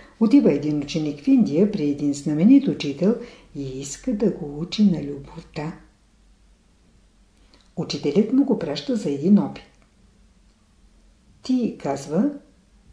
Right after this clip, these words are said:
ще идеш при един военен, полковник, и ще му удариш една плесница. Ще се покаже смел. После има един брамин, той тамън се моли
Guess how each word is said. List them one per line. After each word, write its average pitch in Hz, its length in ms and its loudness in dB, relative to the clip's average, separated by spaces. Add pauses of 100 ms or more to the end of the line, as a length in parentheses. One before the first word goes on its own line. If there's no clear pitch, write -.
ще - 280 -10
идеш 139 480 -2
при 208 180 6
един 147 300 -2
военен, 170 560 0 (260)
полковник, 151 640 -2 (800)
и 143 120 -10
ще 262 200 -2
му 262 220 6
удариш 156 460 -4
една 143 320 -4
плесница. 175 560 0 (1300)
Ще - 220 -8
се - 140 -16
покаже 151 440 0
смел. 180 400 0 (1700)
После 202 460 0 (320)
има 147 240 -8
един 143 320 -10
брамин, 147 520 2 (380)
той 147 360 -8 (120)
тамън 139 440 -6
се 147 240 -10
моли 165 460 -2